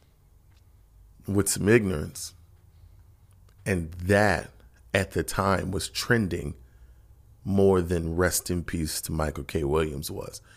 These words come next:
And it was about Michael K. Williams. But, like, it wasn't even a hundred percent I was mad that he, he got on and, like,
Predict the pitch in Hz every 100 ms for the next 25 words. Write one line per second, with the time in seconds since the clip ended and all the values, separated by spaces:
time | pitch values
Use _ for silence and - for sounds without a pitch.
0 | - - 104 101 104 90 80 113 104 76
1 | 82 82 78 90 76 92 95 65 64 -
2 | - - _ - 92 90 78 - - _
3 | _ - - - _ - 110 117 151 165
4 | 156 151 139 127 104 87 98 120 107 -
5 | - 107 92 - 82 82 85 - 87 90
6 | 87 78 - 98 90 - 98 85 95 87
7 | 87 85 82 82 76 69